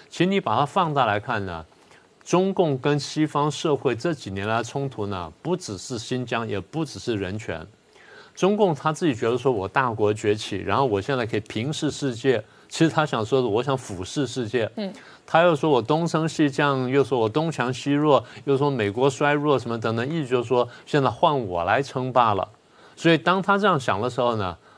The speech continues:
Speaker 1: 他这思路只要不改变的话，他在各个地方作为表现出来就是大家觉得说是那边想说是不可投资，对不对？
Speaker 2: 嗯。
Speaker 1: 现在我们觉得是不可容忍。这东西不是我说的，大家看看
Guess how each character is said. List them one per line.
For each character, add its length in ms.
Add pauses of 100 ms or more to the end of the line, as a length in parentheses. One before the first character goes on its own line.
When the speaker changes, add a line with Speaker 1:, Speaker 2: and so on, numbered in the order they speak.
(100)
Speaker 1:
他 220
这 160
思 240
路 160
只 80
要 80
不 140
改 200
变 160
的 120
话， 240
他 160
在 100
各 220
个 80
地 100
方 160
作 200
为 80
表 180
现 100
出 100
来 80
就 160
是 160 (280)
大 120
家 60
觉 160
得 100
说 200
是 200 (460)
那 140
边 200
想 160
说 200
是 80
不 160
可 180
投 240
资， 220
对 100
不 80
对？ 160 (160)
Speaker 2:
嗯。 180
Speaker 1:
现 220
在 80
我 80
们 100
觉 100
得 40
是 160
不 220
可 180
容 320
忍。 140 (480)
这 160
东 120
西 80
不 120
是 100
我 180
说 200
的， 60
大 80
家 80
看 160
看 160